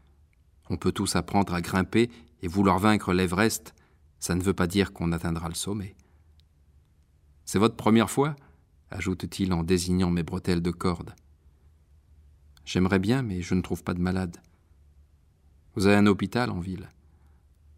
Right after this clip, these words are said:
C'est pas le moment des pèlerinages, mais il n'y a pas de saison pour être malade. Il essuie la vitrine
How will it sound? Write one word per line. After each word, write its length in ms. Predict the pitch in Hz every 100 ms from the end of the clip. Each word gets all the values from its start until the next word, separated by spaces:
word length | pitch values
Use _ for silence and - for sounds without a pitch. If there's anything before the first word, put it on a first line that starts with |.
| _
C'est 160 | - 92
pas 140 | 87
le 60 | 95
moment 240 | 104 104
des 120 | 101 95
pèlerinages, 560 | 101 92 95 117 117
mais 200 | 92 90
il 40 | 90
n'y 80 |
a 40 | 90
pas 140 | 95
de 60 | 92
saison 360 | - 92 101
pour 200 | 104 87
être 120 | 90 -
malade. 420 | 92 113 104 160 - _ _ _ _ _ - _ _ _ _ _ - - _ _ _
Il 140 | 95 92
essuie 260 | 87 -
la 100 | 98
vitrine 500 | 87 87 - 101 101